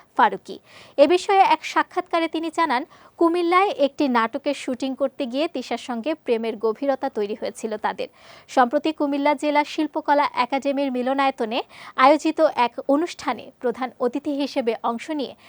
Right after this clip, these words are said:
সেখানেই নিজের প্রেমের কথা বলেন সংস্কৃতি উপদেষ্টা ফারুকী। এদিন অনুষ্ঠানে জাতীয় কবির প্রেমের স্মৃতি নিয়ে কথা বলতে গিয়েই মূলত নিজের প্রেমের ব্যাপারে কথা বলেন ফারুকী। তিনি বলেন,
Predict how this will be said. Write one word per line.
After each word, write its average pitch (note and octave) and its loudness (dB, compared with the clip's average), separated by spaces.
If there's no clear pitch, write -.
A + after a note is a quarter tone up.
সেখানেই E4+ 0
নিজের B3 -2
প্রেমের A3 -4
কথা G#3+ -4
বলেন A3 0
সংস্কৃতি A3+ -8
উপদেষ্টা G#3 -6
ফারুকী। G#3 -6
এদিন F#4+ 4
অনুষ্ঠানে E4+ 0
জাতীয় D4 2
কবির D4+ -2
প্রেমের C#4 0
স্মৃতি C#4+ -6
নিয়ে C#4+ -4
কথা B3 0
বলতে C4+ -2
গিয়েই A3+ -4
মূলত C4+ 0
নিজের A#3+ -2
প্রেমের A#3+ -2
ব্যাপারে A#3+ -4
কথা A3+ -8
বলেন F#3+ -6
ফারুকী। F#3+ -6
তিনি A3+ -2
বলেন, C4+ 0